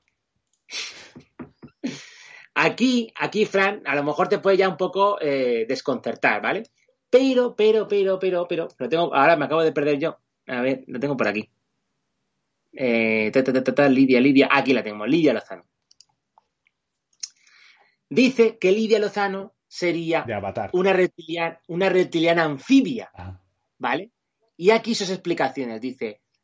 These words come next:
Speaker 1: dice que no es re-, o sea, que es reptiliana anfibia, primero, porque no acaba sus frases,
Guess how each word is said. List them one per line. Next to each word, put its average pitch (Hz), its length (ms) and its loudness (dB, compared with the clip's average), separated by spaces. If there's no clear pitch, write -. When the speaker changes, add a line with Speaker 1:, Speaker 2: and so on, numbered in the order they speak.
Speaker 1:
dice 170 400 2
que 147 160 2
no 196 320 4
es 175 200 2
re-, 170 180 2
o - 40 -14
sea, 147 180 0
que 156 120 -2
es 170 80 -4
reptiliana 170 440 0
anfibia, 190 680 -4
primero, 170 380 2
porque 151 240 -4
no 196 80 0
acaba 196 240 0
sus 135 220 -12
frases, 151 440 -10